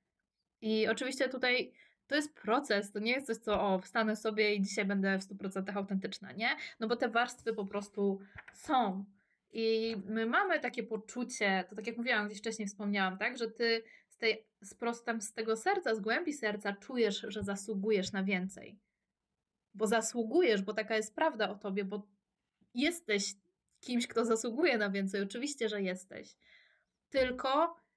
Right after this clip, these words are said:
ważne jest, jakby po to robię to, te wszystkie filmiki, żebyśmy uświ-, uświadomili sobie, żebyście uświadomili sobie,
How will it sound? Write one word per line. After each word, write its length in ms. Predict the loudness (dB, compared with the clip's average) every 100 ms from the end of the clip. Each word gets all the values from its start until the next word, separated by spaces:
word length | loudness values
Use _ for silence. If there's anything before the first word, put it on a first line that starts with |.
| _ -6
ważne 460 | 0 2 2 0
jest, 180 | 0 -2
jakby 200 | -4 -6
po 160 | -4 0
to 120 | 2
robię 240 | 2 2
to, 100 | 0 -2 -4 -2
te 80 | -2
wszystkie 300 | -2 -6 -6
filmiki, 360 | -6 -6 -4
żebyśmy 320 | -4 -4 -4 -6
uświ-, 180 | -6 -6
uświadomili 580 | -4 -2 -2 0 2 2
sobie, 300 | 2 0 0
żebyście 340 | -2 -4 0
uświadomili 560 | 0 2 0 0 -2 -2
sobie, 360 | 0 2 2